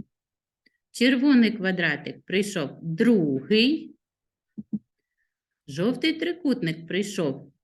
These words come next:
третій. І блакитний квадрат прийшов четвертий. Давайте ще раз їх порахуємо. Перший, другий, третій, четвертий. Молодці.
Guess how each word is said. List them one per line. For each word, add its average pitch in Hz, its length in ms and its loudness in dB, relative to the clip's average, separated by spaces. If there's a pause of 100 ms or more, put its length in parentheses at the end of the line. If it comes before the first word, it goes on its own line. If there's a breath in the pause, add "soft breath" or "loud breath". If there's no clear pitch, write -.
(240)
третій. 208 1000 0 (960)
І 165 100 -2
блакитний 175 720 -2
квадрат 131 640 -4
прийшов 202 600 -6 (140)
четвертий. 180 840 -2 (580)
Давайте 240 400 2
ще 147 240 -2
раз 143 200 -6
їх - 160 -10
порахуємо. 139 640 -4 (500 loud breath)
Перший, 151 840 0
другий, 139 1000 0 (260)
третій, 165 840 0 (320)
четвертий. 254 1000 2 (540)
Молодці. 240 840 0